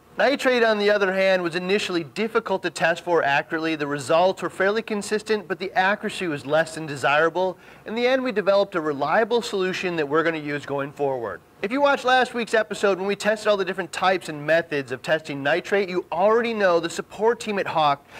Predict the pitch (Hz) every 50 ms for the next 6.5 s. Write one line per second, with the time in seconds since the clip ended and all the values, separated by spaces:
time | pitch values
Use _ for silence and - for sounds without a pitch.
0 | - - - - 226 247 262 - 302 285 - - - 233 226 220 214 214 185 -
1 | - - - - 262 277 - - 269 233 220 - - 208 202 190 170 180 175 165
2 | 160 160 - 156 143 139 123 139 160 180 202 202 214 220 214 214 208 202 208 202
3 | 190 180 175 170 170 165 165 170 170 170 170 - - - - - - 208 - -
4 | 220 240 233 196 233 220 165 190 165 147 139 165 180 208 190 170 - 208 180 160
5 | - - - 151 165 202 233 254 240 254 247 233 226 226 175 208 214 208 - 196
6 | 196 196 202 202 202 214 214 208 -